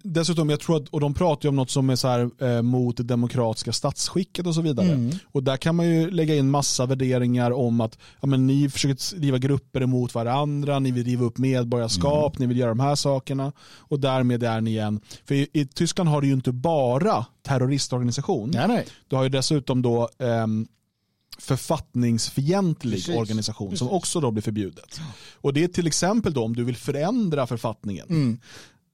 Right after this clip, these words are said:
Speaker 1: Eh, alltså motsvarande <laughs> Sveriges grundlag.
Speaker 2: Ja.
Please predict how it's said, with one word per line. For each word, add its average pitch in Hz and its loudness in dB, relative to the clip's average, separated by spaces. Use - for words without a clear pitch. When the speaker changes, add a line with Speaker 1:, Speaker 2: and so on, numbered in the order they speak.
Speaker 1:
Eh, 131 0
alltså 139 2
motsvarande 127 0
<laughs> - -
Sveriges 113 -2
grundlag. 110 -2
Speaker 2:
Ja. 113 -10